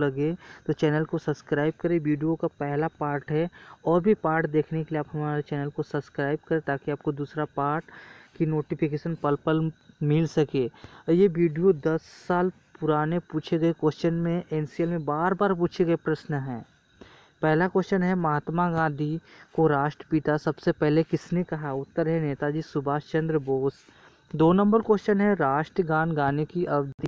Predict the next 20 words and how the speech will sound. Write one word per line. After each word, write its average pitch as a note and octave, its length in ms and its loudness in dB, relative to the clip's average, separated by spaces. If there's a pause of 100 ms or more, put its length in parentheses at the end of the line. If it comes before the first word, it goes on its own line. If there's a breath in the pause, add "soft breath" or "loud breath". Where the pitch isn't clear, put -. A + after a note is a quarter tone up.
कितनी D#3 300 -4
होती D3+ 380 -4
है? C#3+ 200 -2 (560 soft breath)
उत्तर F3+ 300 0
है F3+ 80 4
बावन D3+ 420 0
सेकेंड। C#3 520 -2 (460 soft breath)
तीन F3+ 160 6
नंबर A3 240 4
question A3 340 2
है, G#3 60 2
हमारा E3+ 380 0
राष्ट्रीय F3+ 680 -2 (360 loud breath)
पंचांग E3 500 0 (100)
कौन E3 240 0
सा F3+ 220 0
है? E3 140 0
उत्तर D3+ 320 0
है E3 60 -2
सक्सवंत। D#3+ 840 -4